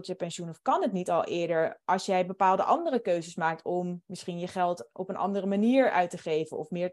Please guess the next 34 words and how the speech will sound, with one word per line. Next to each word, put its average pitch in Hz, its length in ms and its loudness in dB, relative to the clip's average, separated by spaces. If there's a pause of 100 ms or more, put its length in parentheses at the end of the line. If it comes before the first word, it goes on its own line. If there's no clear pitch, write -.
hè, 190 340 2
niet 254 300 4
uit 190 180 4
te 180 100 -8
geven? 147 560 -4
Om, 180 320 -4 (360)
eh, - 220 -8
misschien 196 260 0
een 202 80 0
dag 208 200 4
minder 269 300 6
te 214 100 -2
gaan 180 240 -2
werken, 160 360 0
omdat 180 220 -2
je 190 60 -4
dan 180 140 2
weer 185 180 -2
tijd 196 260 2
vrijmaakt 202 500 0
voor 214 320 4
datgene 220 480 0
wat 208 160 2
je 196 100 -4
wel 226 240 4
wil. 156 440 2 (640)
Maar 190 140 0
stap 220 240 4
één 277 260 6
is 214 100 2
wel 233 220 6
vooral 202 280 0
bewustwording 185 720 0
van, 190 380 -4